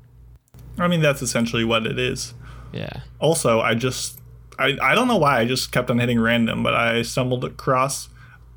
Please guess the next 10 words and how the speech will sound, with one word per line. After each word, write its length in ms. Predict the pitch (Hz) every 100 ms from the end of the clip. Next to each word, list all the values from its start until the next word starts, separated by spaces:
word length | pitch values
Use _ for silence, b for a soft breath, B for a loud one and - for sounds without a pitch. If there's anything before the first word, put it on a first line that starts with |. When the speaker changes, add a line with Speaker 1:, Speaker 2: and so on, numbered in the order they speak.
| -
Speaker 1:
a 80 |
full 240 | 117 147 151
color 320 | 151 151 160
one 400 | 160 185 196 226
where 140 | 156
the 80 | 127
lady 300 | 123 127 127
has 420 | 123 131 123 - - b b b b b - - - _ - - - - - - - - - - - -
the 500 | 131 135 143 156 - -
largest 800 | 135 123 131 147 147 - -